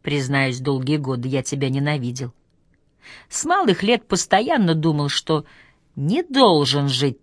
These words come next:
так жалко и уныло, что на самом деле я достоин более яркого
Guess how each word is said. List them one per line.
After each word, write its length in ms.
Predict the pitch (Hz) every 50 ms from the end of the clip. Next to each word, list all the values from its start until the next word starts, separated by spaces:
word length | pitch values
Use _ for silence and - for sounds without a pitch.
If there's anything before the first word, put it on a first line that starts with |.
| _ -
так 240 | - 143 143 123 139
жалко 580 | 139 123 123 156 165 135 110 - - - 139
и 160 | 135 - -
уныло, 520 | 151 151 160 160 156 151 139 131 120 117 - _ _ _ _ _ _ _ _ _ _ _ _ _ _ _ _ _ _
что 260 | - - - 202 196
на 160 | 180 175 175
самом 420 | 170 - 269 311 359 359 359 320 247
деле 240 | 185 185 156 143
я 180 | 143 139 156 147
достоин 560 | 147 160 165 - - - 156 143 131 123 120 - - - - - _
более 420 | 135 135 131 180 185 170 160 156 156
яркого 760 | 147 139 123 139 202 262 349 - - - 175 135 131 117